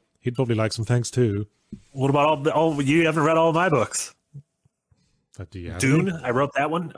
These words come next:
Speaker 1: Did
Speaker 2: Dune?
Speaker 1: you?
Speaker 2: You ever read Dune?
Speaker 1: Ooh, we must be quids in
Speaker 2: Yeah.
Speaker 1: now.
Speaker 2: <laughs>
Speaker 1: That was probably a nice little learner for you.
Speaker 2: <laughs>
Speaker 1: Uh, Scavenger gives ten U S dollars to say, "Shared universes aren't new.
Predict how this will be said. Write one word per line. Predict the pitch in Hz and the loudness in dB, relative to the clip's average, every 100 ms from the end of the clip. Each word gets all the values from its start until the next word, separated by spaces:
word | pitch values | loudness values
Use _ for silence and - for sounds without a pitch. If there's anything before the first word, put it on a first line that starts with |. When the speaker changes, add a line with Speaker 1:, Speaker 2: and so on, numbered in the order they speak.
| 107 | -8
Speaker 1:
Did | 120 | -2
Speaker 2:
Dune? | 131 | 2
Speaker 1:
you? | 160 185 _ _ _ - 120 | 2 0 _ _ _ -14 -8
Speaker 2:
You | 120 | -4
ever | 117 | -2
read | 113 | -2
Dune? | 123 156 180 - | -2 -2 -4 -6
Speaker 1:
Ooh, | 123 160 | -4 -4
we | 87 113 | -4 -6
must | 131 | -6
be | 101 | -8
quids | - 120 101 | -4 -4 -2
in | 113 104 | -2 0
Speaker 2:
Yeah. | 113 | -2
Speaker 1:
now. | 104 120 127 _ - - - - - - - | -2 -4 -8 _ -20 -20 -20 -20 -20 -18 -8
Speaker 2:
<laughs> | 131 - 170 - 143 - - - - - 160 - 139 - _ _ _ - | -8 -4 -6 -4 -6 -6 -10 -10 -10 -8 -10 -10 -20 -20 _ _ _ -10
Speaker 1:
That | 131 | -6
was | 139 98 | -4 -4
probably | 107 104 | -4 -4
a | |
nice | 101 95 | -4 -6
little | 95 107 | -4 -2
learner | 107 107 | 0 -2
for | 101 110 120 | -2 0 2
you. | 147 127 - - - - _ _ - - | 2 -2 -14 -20 -20 -20 _ _ -14 -4
Speaker 2:
<laughs> | 180 135 165 - 180 - 170 - - - - - - - 143 - - - _ _ _ _ - | -4 -2 -4 -4 -6 -4 -6 -4 -8 -6 -8 -6 -12 -10 -10 -10 -10 -16 _ _ _ _ -4
Speaker 1:
Uh, | 139 151 156 | 0 2 2
Scavenger | 147 - - 226 175 139 135 | 2 -2 0 0 2 2 2
gives | 120 127 - | 2 0 0
ten | 135 135 | -2 0
U | |
S | 131 | 0
dollars | 143 196 | 2 2
to | 170 | 0
say, | 139 151 | 0 2
"Shared | 139 180 196 165 | 2 2 2 2
universes | 190 185 170 160 160 156 | 2 2 2 2 2 2
aren't | 160 156 | 0 0
new. | 156 160 156 131 95 | 2 4 4 4 0